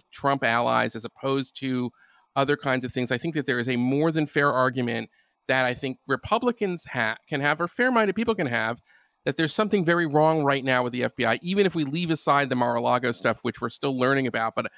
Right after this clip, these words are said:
I'm conceding to you that, you know, this notion that Trump has that he can take whatever he wants is bananas. So I'm not, you know, that, I don't think there's any legal theory there. But if you take a longer look, the F B I,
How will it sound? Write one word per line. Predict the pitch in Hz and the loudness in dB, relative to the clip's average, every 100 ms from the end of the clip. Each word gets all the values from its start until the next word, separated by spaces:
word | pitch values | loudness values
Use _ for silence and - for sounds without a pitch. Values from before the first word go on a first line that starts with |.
| - - _ - | -20 -20 _ -2
I'm | 147 | -2
conceding | 147 147 - 208 202 160 139 | 0 -2 -2 0 2 2 0
to | 139 | -2
you | 123 120 | 0 0
that, | 117 117 - | 0 -2 -4
you | 135 | -4
know, | 117 110 110 120 - 120 | -2 -2 -8 -16 -16 -6
this | 123 - 135 | -6 -4 -2
notion | 135 135 139 117 | 0 0 -2 -4
that | - | -6
Trump | - 123 120 | -4 -4 -2
has | 117 110 - | -4 -4 -6
that | 113 | -12
he | 117 | -10
can | 113 | -12
take | - 123 | -10 -6
whatever | 113 110 110 | -4 -4 -4
he | 110 | -4
wants | 113 113 - | -4 -6 -8
is | 107 - _ _ _ - | -18 -20 _ _ _ -6
bananas. | 117 117 110 - - _ _ - _ | -2 -2 -4 -8 -18 _ _ -20 _
So | - 117 | -4 0
I'm | 135 | 2
not, | 131 120 - | 2 0 -4
you | 123 | -6
know, | 107 | -2
that, | 123 113 | -4 0
I | 123 | 0
don't | 123 | -2
think | 135 117 | -4 -4
there's | 123 | -2
any | 131 | -2
legal | 120 131 127 | 0 0 -2
theory | 120 127 113 113 | -8 -10 -8 -8
there. | 113 120 107 58 - _ _ _ _ | -4 -2 -4 -8 -20 _ _ _ _
But | 151 | 0
if | 156 | 2
you | 160 | 0
take | 160 233 254 | 0 0 2
a | |
longer | 233 214 233 247 | 4 4 4 2
look, | 160 139 - | 4 2 2
the | 175 165 | 0 0
F | 180 | 0
B | 202 143 | 0 2
I, | 127 131 143 | 4 4 0